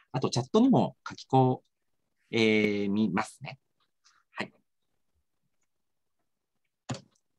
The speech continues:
えーっと、お-、司会からいくつかお願いとお知らせです。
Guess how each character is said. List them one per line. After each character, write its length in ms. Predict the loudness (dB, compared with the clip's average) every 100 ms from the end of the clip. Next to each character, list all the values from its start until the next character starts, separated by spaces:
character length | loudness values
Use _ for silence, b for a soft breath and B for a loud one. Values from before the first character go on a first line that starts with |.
| _ _ -20 -20 -20 _ 2
え 320 | 6 6 4
ー 220 | 0 -10
っ 20 | -4
と、 200 | 2 4 6
お-、 320 | 6 6 4
司 80 | 4
会 140 | 2
か 100 | 2
ら 60 | 0
い 60 |
く 60 | -2
つ 60 | -2
か 120 | -2
お 80 | 0
願 220 | -2 -2
い 80 | -2
と 140 | -4
お 60 | -4
知 120 | -8
ら 80 | -8
せ 100 | -4
で 100 | -6
す。 140 | -8